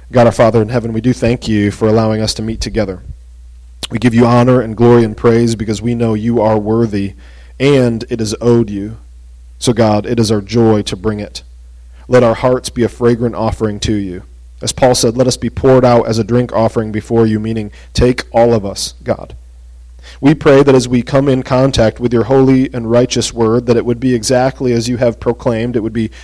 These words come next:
sharper than any two-edged sword, piercing to our very hearts, piercing past our hearts to our very souls. And we also pray, Lord, that your word would not return to you void as you have promised that it would not, but rather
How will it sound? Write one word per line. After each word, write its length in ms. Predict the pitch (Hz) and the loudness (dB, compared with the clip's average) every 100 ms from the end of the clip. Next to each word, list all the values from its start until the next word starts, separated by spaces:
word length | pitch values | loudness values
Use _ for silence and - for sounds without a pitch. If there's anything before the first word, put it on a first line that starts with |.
| - | -6
sharper 560 | - 147 139 143 147 139 | -2 4 4 4 2 2
than 160 | 127 | 0
any 180 | 127 135 | -2 -2
two-edged 280 | 143 131 139 | 0 0 0
sword, 340 | - 117 120 | -2 0 0
piercing 340 | - 131 - 127 | 0 0 0 -2
to 100 | 127 | 0
our 100 | 117 | 2
very 340 | 123 123 120 - - - - | 2 0 0 -4 -16 -20 -2
hearts, 420 | 147 113 - - | 2 2 0 -2
piercing 440 | 147 156 151 135 | 0 2 0 -2
past 400 | - 143 151 - | -2 2 2 2
our 120 | 123 | 2
hearts 220 | 107 113 - | 2 -2 -2
to 100 | 120 | -2
our 60 | |
very 360 | 113 120 120 113 - - - | 0 2 2 -2 -10 -20 -10
souls. 520 | - 127 120 101 101 | -2 2 2 2 -2
And 60 | 113 | -4
we 80 | 120 | 0
also 300 | 131 131 117 | 0 2 -2
pray, 320 | - 120 120 | 0 0 0
Lord, 380 | 117 117 117 113 | -2 -2 -2 -2
that 220 | 104 117 | -6 -4
your 220 | 123 123 | 0 0
word 320 | 120 117 117 | 2 0 0
would 180 | 113 104 | -2 -4
not 260 | 117 117 110 | -4 -4 -6
return 380 | 113 120 117 113 | -8 -8 -8 -8
to 100 | 113 | -8
you 100 | 104 | -6
void 360 | 113 117 107 | -2 -2 -2
as 120 | 107 | -6
you 60 | 107 | -8
have 120 | 101 | -8
promised 340 | - 110 107 110 | -6 -6 -6 -8
that 100 | 104 | -10
it 60 | |
would 160 | 101 98 | -10 -8
not, 280 | 110 104 - | -8 -8 -10
but 140 | - | -6
rather 420 | 117 131 117 101 | -2 -2 -2 -6